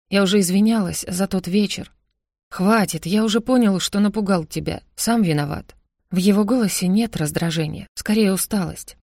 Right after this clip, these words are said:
«Проехали, Варь, просто больше так не делай, особенно если учесть, что там мы будем совсем одни». «То есть как?» «Вот так, сама увидишь». Судя по его ухмылке, он знает ещё что-то. «Так что если набрала себе красивых платьев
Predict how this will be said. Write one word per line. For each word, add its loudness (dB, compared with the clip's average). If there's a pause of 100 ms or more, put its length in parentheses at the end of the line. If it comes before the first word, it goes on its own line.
(360)
«Проехали, 4
Варь, 0
просто -2
больше 0
так -6
не 4
делай, -4
особенно 0
если -2
учесть, -2 (200)
что -2
там 2
мы 2
будем -2
совсем -2
одни». -4 (500)
«То -6
есть -4
как?» -6 (280)
«Вот 0
так, 0
сама 4
увидишь». -2 (540)
Судя 0
по -2
его 4
ухмылке, 0
он 2
знает -2 (220)
ещё 2
что-то. -6 (440)
«Так -2
что 2
если 4
набрала 4
себе 0
красивых -2
платьев -2